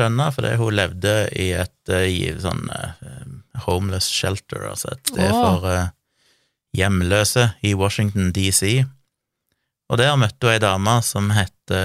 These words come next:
Speaker 1: eller kalte seg Stephanie, selv om hun egentlig hette Veronica DeRamus, DeRamus. Eller noe sånt.
Speaker 2: Mhm.
Speaker 1: Og, eh, hun, eh, Veronica, hun sa at hun var en sosialarbeider, og hun likte å hjelpe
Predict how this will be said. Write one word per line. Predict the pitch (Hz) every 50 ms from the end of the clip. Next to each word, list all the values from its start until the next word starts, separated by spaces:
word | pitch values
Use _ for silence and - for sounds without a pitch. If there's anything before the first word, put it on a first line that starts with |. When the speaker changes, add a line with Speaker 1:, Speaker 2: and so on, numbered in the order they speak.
| 95 92 92
Speaker 1:
eller | 90 90 90
kalte | - - 117 104 92 - - - - 180
seg | 160 95 82 87 87 - _ _ -
Stephanie, | - - - 92 101 - - 92 90 82 82 87 - _ _ _ _ _
selv | - - 95 95
om | 92
hun | 90 -
egentlig | - 85 92 113 113 98 87 92 90
hette | 82 82 _ - - 92 87
Veronica | 85 92 82 87 87 90 92 92 82 - 87 87 87 87 76 - _ -
DeRamus, | 95 92 82 87 92 90 87 87 87 98 107 104 95 92 - - - - - - _ _ _ -
DeRamus. | - 92 90 95 95 101 107 104 90 87 - - - - - _ _ _ _ _ _ _ _ _ _ _ _ _ - -
Eller | 95 101
noe | 95
sånt. | 95 95 95 98 - - -
Speaker 2:
Mhm. | 185 185 170 180 226 262 302 - _ _ _ _ _ _ _ _ _ _ _ _ _ _ _ _ _ _ _ _ - -
Speaker 1:
Og, | 127 131 135 135
eh, | 127 - - 113 113 110 113 113 113
hun, | 120 117 117 117 113
eh, | 110 110 110 107 107 107 104 104 98
Veronica, | 107 104 104 104 107 117 123 131 131 135 135 127
hun | 117 110 107
sa | - - 101 101
at | 98 -
hun | - 101 95
var | 95 92
en | 92 92
sosialarbeider, | - - 92 - 85 80 82 92 101 98 104 104 110 110 131 139 135 120
og | 110 110
hun | 110 104
likte | 98 90 - - - - 98
å | 98 98
hjelpe | 98 92 87 85 82 - _ - 92 92 92 92 92 92 90 90 90 85 85